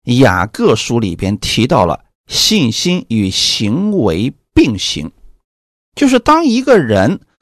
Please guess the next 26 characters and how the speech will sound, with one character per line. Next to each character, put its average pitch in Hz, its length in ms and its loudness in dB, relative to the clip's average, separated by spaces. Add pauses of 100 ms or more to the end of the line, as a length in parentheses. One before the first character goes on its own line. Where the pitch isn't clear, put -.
(160)
他 214 200 2
真 277 520 2
正 131 400 2
相 240 420 0
信 - 280 -2
的 85 80 -6
时 - 160 -10
候， - 240 -18 (540)
他 - 140 -10
一 98 260 -6
定 160 340 -2
会 87 200 -8 (120)
带 151 400 -2
出 98 400 -4
行 95 520 -2
为 58 160 -2 (120)
来。 - 200 -18 (1200)
一 254 200 4
个 254 200 6
人 202 260 4
经 294 420 4
常 190 440 2
性 196 260 -2
的 107 160 0
行 117 400 0
为， 85 240 -2